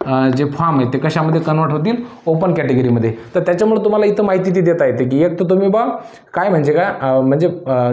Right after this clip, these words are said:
तुमचा संवर्ग कोणता आहे, तुम्ही म्हणजे तुमच्याकडे काय कास्ट, अ, चं सर्टिफिकेट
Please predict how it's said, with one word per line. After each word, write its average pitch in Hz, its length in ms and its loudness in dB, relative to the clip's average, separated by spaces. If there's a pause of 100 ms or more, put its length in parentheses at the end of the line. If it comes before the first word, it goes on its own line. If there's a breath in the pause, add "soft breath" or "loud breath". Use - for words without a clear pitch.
(140)
तुमचा 165 240 2
संवर्ग 202 440 0
कोणता 202 280 0
आहे, 202 120 0
तुम्ही 196 180 2
म्हणजे 170 200 2
तुमच्याकडे 175 340 0
काय 165 260 0
कास्ट, 151 440 -4
अ, 120 280 0 (560)
चं 185 80 0
सर्टिफिकेट 185 520 0